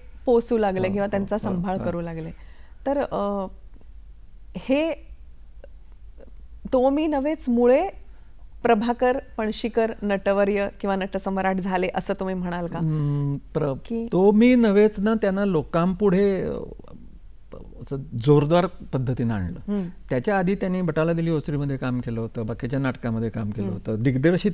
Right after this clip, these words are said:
Speaker 2: केली होती काही नाटकं, नाट्यनिकेतनचे मॅनेजर म्हणून काम करत होते. पण त्याच्यामधला जो अभिनेता होता ना,
Speaker 1: हम्म, हम्म.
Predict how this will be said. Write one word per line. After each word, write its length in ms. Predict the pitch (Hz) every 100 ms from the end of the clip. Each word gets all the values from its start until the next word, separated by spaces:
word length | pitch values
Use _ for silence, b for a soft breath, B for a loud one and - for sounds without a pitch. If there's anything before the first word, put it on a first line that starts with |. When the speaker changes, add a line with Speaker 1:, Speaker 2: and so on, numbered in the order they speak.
| -
Speaker 2:
केली 160 | 147
होती 180 | 131 120
काही 200 | 117 113
नाटकं, 400 | 113 104 - 123 117 127
नाट्यनिकेतनचे 800 | 127 - 151 127 131 143 135 160
मॅनेजर 440 | 135 120 143 165
म्हणून 240 | 156 143
काम 260 | 131 123 113
करत 200 | 110 110 117
होते. 240 | - - B B B B B - -
पण 120 | 190 196 -
त्याच्यामधला 680 | 147 135 - 180 185 208 196
जो 180 | 202 220
अभिनेता 560 | 135 120 151 220 240 220
होता 360 | 180 139 113 123
ना, 60 |
Speaker 1:
हम्म, 120 | 196
हम्म. 180 | 185 185